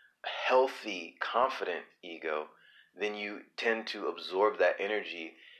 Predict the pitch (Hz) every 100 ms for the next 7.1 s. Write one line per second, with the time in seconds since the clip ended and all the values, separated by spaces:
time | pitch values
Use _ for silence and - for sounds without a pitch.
0 | - 95 87 82 104 98 92 90 90 82
1 | 80 - 113 92 85 - - - _ 92
2 | 90 87 87 87 _ _ _ _ _ _
3 | 95 98 104 104 98 95 90 87 101 117
4 | 101 90 85 85 82 80 80 85 - 90
5 | 98 107 104 92 101 104 104 90 - 92
6 | 110 113 104 87 90 82 92 107 113 85